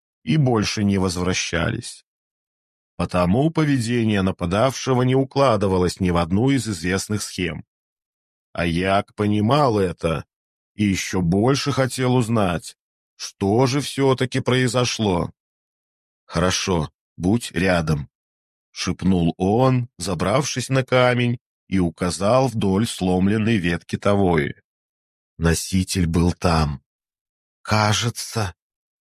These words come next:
неуверенно оглянулась Ушу. «Ты сидела вот так».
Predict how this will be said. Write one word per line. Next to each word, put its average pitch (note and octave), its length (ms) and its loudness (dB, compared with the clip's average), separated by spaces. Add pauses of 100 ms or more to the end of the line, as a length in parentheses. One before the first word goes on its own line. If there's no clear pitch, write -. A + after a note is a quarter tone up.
(400)
неуверенно F#2+ 880 2
оглянулась G2+ 640 0
Ушу. F#2 480 -2 (760)
«Ты G2 260 2
сидела G#2+ 580 0
вот C#3 260 2
так». D#2+ 480 -4